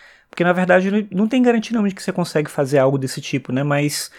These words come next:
esses serviços que trabalham com esse sistema de gamificação, eles tendem a ficar te empurrando pra frente, assim, pra você poder, é, atingir a meta, não sei o que tal. Ao mesmo tempo que eu acho que isso é interessante, eu acho que é arriscado, porque transforma algo que é prazeroso pra quem gosta de ler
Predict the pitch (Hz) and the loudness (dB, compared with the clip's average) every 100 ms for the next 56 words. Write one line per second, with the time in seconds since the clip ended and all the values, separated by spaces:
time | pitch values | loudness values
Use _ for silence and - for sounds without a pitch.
0 | - - 147 - 151 143 - - - 147 | -14 -2 -2 0 -2 -2 -8 -8 -2 0
1 | 127 147 - - - 143 135 135 135 139 | 0 -4 -4 -8 -2 0 2 2 2 -2
2 | 135 - - 139 135 131 135 139 135 - | -4 -8 -4 -2 -2 0 0 0 -2 -2
3 | 131 - 135 143 160 - - - 147 151 | -4 -2 -4 -4 -6 -16 -20 -4 -4 -4
4 | - 170 185 190 185 - 170 - 175 196 | -2 0 0 0 -2 -2 -4 -2 -2 0
5 | 165 156 156 147 139 - 139 131 127 131 | 0 0 -2 -2 -4 -4 -4 -4 -8 -8
6 | 139 127 - 143 131 120 131 143 _ - | -6 -6 -8 -4 -2 0 0 0 _ -20
7 | - _ _ - 127 120 117 117 113 113 | -20 _ _ -4 -2 0 -2 -2 -2 -2
8 | - 127 139 131 120 131 147 143 - 123 | -2 0 2 2 4 2 2 0 -2 -4
9 | - 131 135 120 123 151 147 147 - 135 | -4 -6 -2 0 0 -2 -2 -6 -4 -4
10 | 120 - - - 127 127 120 - 175 - | -4 -6 -10 -6 -2 -2 -2 -4 -4 -2
11 | 143 - 160 151 147 - 143 147 160 156 | -2 0 -2 0 -4 -2 -2 0 -4 -4
12 | 160 - 156 170 180 147 147 143 151 143 | -4 0 2 2 4 4 2 0 -2 0
13 | 131 131 135 180 - 139 135 120 123 131 | 2 2 2 0 -2 -2 0 0 -2 -4
14 | 135 127 147 | -2 0 -2